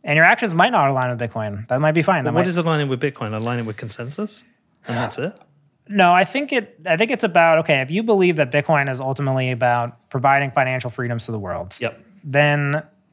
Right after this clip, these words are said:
Speaker 1: you sort of can view every action on the prism of, does this advance Bitcoin? Is what you're doing actually a meaningful advance of that? Or if not, could you be better? I think toxic maximalism exists to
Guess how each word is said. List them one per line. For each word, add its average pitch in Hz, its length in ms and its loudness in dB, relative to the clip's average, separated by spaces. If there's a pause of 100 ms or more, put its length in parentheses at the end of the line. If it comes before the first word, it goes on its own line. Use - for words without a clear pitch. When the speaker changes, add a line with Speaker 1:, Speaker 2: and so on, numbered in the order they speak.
(140)
Speaker 1:
you 160 200 2
sort 196 220 4
of 147 160 -6
can 160 140 2
view 170 280 4
every 160 360 2
action 135 360 0
on 131 100 -2
the 127 60 -4
prism 127 340 -4
of, 117 260 -4
does 156 220 6
this 156 140 -2
advance 123 340 -4
Bitcoin? 107 320 -10
Is 147 120 0
what 185 140 4
you're 170 120 4
doing 147 420 0
actually 139 400 -2
a - 20 -2
meaningful 131 340 -2
advance 196 300 2
of 214 80 -2
that? 185 320 2
Or 156 360 2
if 127 160 -6
not, 156 460 2 (480)
could 170 180 2
you 156 80 0
be 139 100 -2
better? 117 480 -6 (120)
I 156 120 4
think 220 180 0
toxic 208 360 4
maximalism 151 500 0
exists 127 500 -4
to 123 400 0